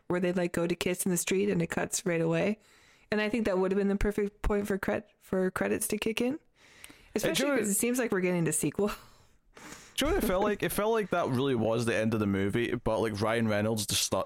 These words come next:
Speaker 2: you know, the star Ryan Reynolds said, "No, but this is still my movie. I need to be in the last scene."
Speaker 1: Mm-hmm.
Speaker 2: 'Cause it, it felt like, I
Speaker 1: Yeah,
Speaker 2: don't
Speaker 1: it
Speaker 2: think
Speaker 1: would have
Speaker 2: it
Speaker 1: been really tasteful if it ended that way.
Speaker 2: Yeah, it would have made it feel like, no, it was really about them the whole time, but I don't think
Speaker 1: Mm-hmm.
Speaker 2: in any way, shape, or form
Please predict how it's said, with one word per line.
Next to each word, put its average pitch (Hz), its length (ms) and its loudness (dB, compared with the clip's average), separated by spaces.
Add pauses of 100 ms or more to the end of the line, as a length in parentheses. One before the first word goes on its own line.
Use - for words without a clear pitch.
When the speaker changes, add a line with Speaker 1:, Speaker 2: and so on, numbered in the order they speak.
Speaker 2:
you 127 120 0
know, 123 120 2
the 113 80 0
star 127 420 2
Ryan 113 280 2
Reynolds 110 220 2
said, 104 200 2
"No, 110 160 2
but - 100 0
this 113 160 0
is 107 60 0
still 107 160 0
my 98 180 2
movie. 101 300 2
I 104 60 0
need 107 120 0
to 101 60 0
be 98 240 0 (240)
in 107 100 0
the 101 80 2
last 92 260 0
scene." 90 280 0 (480)
Speaker 1:
Mm-hmm. 185 300 2 (400)
Speaker 2:
'Cause 165 140 2
it, - 160 -2 (220)
it 165 100 0
felt 220 180 0
like, 202 340 -2 (160)
I 220 40 0
Speaker 1:
Yeah, 233 40 2
Speaker 2:
don't 233 80 0
Speaker 1:
it 254 80 0
Speaker 2:
think 277 80 2
Speaker 1:
would 302 60 2
have 330 100 0
Speaker 2:
it - 20 0
Speaker 1:
been 311 120 0
really 294 200 2
tasteful 214 520 0
if 156 100 -4
it 156 100 0
ended 147 280 0
that 113 200 -2
way. 113 240 -2 (280)
Speaker 2:
Yeah, 220 280 2
it 143 40 0
would 156 80 0
have 165 80 0
made 190 100 2
it 180 80 0
feel 165 120 0
like, 151 140 -2
no, 139 160 0
it 113 40 2
was 117 140 2
really 127 180 2
about 110 240 0
them 110 200 2
the 107 60 2
whole 101 180 2
time, 95 340 2
but 95 100 0
I 117 100 0
don't 123 160 0
think 180 420 0
Speaker 1:
Mm-hmm. - 80 0
Speaker 2:
in 110 80 2
any 113 200 2
way, 107 260 2
shape, 107 260 0
or 104 40 0
form 101 480 0